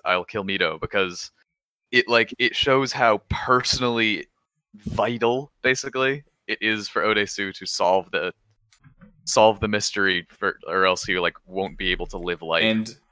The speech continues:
Speaker 2: and he only has five days. If he
Speaker 1: Yeah.
Speaker 2: doesn't do it within five days, then he'll, uh,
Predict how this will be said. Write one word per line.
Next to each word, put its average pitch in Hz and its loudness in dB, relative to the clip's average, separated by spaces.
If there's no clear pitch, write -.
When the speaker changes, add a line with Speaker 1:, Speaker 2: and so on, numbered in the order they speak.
Speaker 2:
and 123 -2
he 131 4
only 160 4
has 175 4
five 160 6
days. 160 4
If 92 2
he 127 0
Speaker 1:
Yeah. 120 0
Speaker 2:
doesn't 135 2
do 147 4
it - 0
within 127 -4
five 131 0
days, 131 0
then 104 -2
he'll, 107 -2
uh, 107 -2